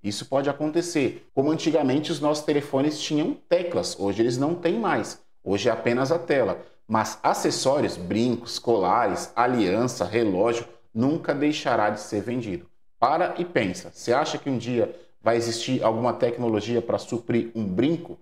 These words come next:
Então a gente vê que é um anúncio de cauda longa, tá? É um anúncio que faz em média de vinte e cinco vendas por mês, tá? Quase uma venda por dia. Então é um produto que tende a vender quase todo dia. É lógico que essa estimativa de vinte e cinco por mês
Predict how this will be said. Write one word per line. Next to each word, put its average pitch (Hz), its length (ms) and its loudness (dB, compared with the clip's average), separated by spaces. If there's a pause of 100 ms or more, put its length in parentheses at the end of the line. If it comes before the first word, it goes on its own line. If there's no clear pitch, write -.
Então 120 220 0
a 170 60 0
gente 180 320 0
vê 139 220 2
que 175 120 0
é 160 60 0
um 151 80 0
anúncio 139 420 0
de 135 160 0
cauda 131 520 0
longa, 110 600 0
tá? - 320 0 (180)
É - 80 2
um 160 100 0
anúncio 160 380 0
que - 100 -8
faz 147 320 0
em 135 60 0
média 147 320 0
de 120 120 -2
vinte 147 320 -4
e - 40 -16
cinco 185 300 -6
vendas 165 360 -2
por 202 300 0
mês, 151 500 -2
tá? - 240 -4 (260)
Quase 302 480 2
uma 262 220 2
venda 226 280 2
por 220 240 0
dia. 151 380 0 (200)
Então 196 260 2
é - 20 -4
um 247 60 -2
produto 233 420 2
que 226 120 0
tende 226 440 2
a 226 60 2
vender 214 460 0
quase 226 300 0
todo 226 260 -2
dia. 165 420 0
É - 80 0
lógico 190 260 2
que 180 60 2
essa 175 180 0
estimativa 147 760 0
de 107 100 -4
vinte 135 200 -4
e - 60 -14
cinco 131 200 -2
por 120 140 0
mês 139 360 0